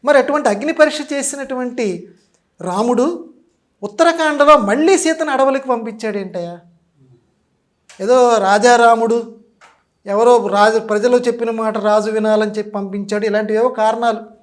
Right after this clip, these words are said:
సరే నేను కాదంటలేదు, కానీ ఇంతకంటే గొప్ప కారణం ఏమైనా మీరు రాశారా ఉత్తరాఖండలో?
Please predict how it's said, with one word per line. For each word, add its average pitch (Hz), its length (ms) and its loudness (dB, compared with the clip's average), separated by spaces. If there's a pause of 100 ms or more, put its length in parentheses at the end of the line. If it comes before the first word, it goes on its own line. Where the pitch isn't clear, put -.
(200)
సరే 254 120 -6
నేను 233 140 -4
కాదంటలేదు, 214 720 -2 (360)
కానీ 311 140 2
ఇంతకంటే 320 480 -2
గొప్ప 233 300 0
కారణం 285 380 0
ఏమైనా 247 340 -4
మీరు 226 200 -4
రాశారా 202 420 -2
ఉత్తరాఖండలో? 175 720 -10